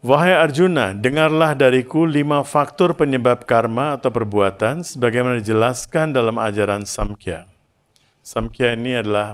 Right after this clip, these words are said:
menganalisa, ya. Sekarang Krishna lagi-lagi kembali kepada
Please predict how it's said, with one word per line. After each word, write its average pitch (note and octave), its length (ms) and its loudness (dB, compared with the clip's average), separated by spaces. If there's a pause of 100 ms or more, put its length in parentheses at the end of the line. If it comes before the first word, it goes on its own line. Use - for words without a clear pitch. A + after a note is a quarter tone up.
menganalisa, G#2+ 960 -8
ya. G1+ 240 -12 (560)
Sekarang A2+ 480 -2
Krishna A#2 400 -4
lagi-lagi E3 640 -4
kembali B2 400 -2
kepada G#2 560 -2